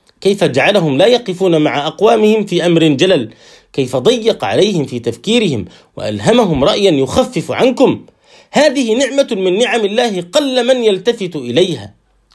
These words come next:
فاشكروها وتذكروا دوماً أن الله تعالى خير حافظاً وناصرا. قال الله تعالى: "فإن اعتزلوكم فلم يقاتلوكم وألقوا إليكم السلام."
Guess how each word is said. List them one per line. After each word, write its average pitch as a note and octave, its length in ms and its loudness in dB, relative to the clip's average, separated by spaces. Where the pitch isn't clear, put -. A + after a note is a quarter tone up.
فاشكروها G#3 840 2
وتذكروا F3 680 0
دوماً E3 400 2
أن A#3+ 240 2
الله F#3 380 2
تعالى E3 440 2
خير C#3+ 640 0
حافظاً B3+ 760 0
وناصرا. B2 720 0
قال B3 180 4
الله B3+ 320 0
تعالى: C4+ 500 2
"فإن F#3+ 280 4
اعتزلوكم F#3+ 840 0
فلم F#3 380 2
يقاتلوكم F3+ 1040 2
وألقوا G#3 500 2
إليكم F#3+ 600 2
السلام." F3+ 720 0